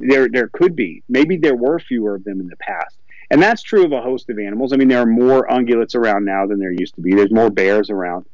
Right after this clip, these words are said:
Now, some of that is because of human intervention. You know, we, I grew up in Northeast Georgia in the Southern Appalachians. Um,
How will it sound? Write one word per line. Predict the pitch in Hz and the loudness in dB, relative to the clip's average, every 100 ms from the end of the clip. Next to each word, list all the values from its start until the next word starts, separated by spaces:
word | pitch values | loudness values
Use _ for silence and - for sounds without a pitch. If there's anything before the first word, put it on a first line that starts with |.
| - - | -20 -6
Now, | 135 | -4
some | 113 156 | 0 2
of | 165 | 2
that | 131 123 | 2 0
is | |
because | 123 117 113 | -6 -10 -10
of | - | -8
human | 127 117 107 | -8 -6 -4
intervention. | 101 95 85 - 104 | -6 -6 -10 -8 -4
You | 110 | 0
know, | 120 | 4
we, | 131 143 120 - - - - | 4 4 2 -12 -20 -14 -4
I | 151 180 | -2 0
grew | 180 165 | 0 -2
up | 151 | -4
in | 135 | -8
Northeast | 127 110 117 - | -8 -12 -14 -12
Georgia | 120 107 98 90 | -8 -8 -8 -10
in | 95 | -12
the | |
Southern | 92 113 101 | -6 -4 -2
Appalachians. | 98 98 90 92 92 80 - - - - - 95 | -4 -4 -2 -2 -4 -10 -16 -20 -20 -20 -16 -10
Um, | 90 87 87 | -6 -6 -8